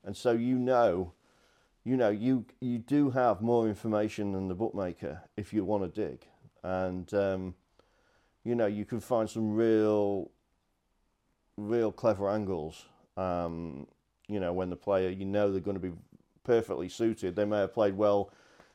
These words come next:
in junior tournaments fifteen years ago, and now they're playing as a pro.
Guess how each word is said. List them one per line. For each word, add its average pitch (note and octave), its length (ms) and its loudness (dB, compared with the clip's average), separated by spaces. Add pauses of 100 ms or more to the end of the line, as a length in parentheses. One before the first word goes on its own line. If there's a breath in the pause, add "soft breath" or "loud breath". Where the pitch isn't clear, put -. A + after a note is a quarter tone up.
in G#2+ 140 -2
junior C3 360 2
tournaments F#2+ 540 -2
fifteen C#3 500 -6
years C3+ 220 -4
ago, F2+ 300 -6 (160)
and G#2+ 240 -2
now B2+ 220 2
they're A2+ 100 0
playing G#2+ 320 0
as F#2 120 -6
a F#2 40 -12
pro. E2+ 340 -6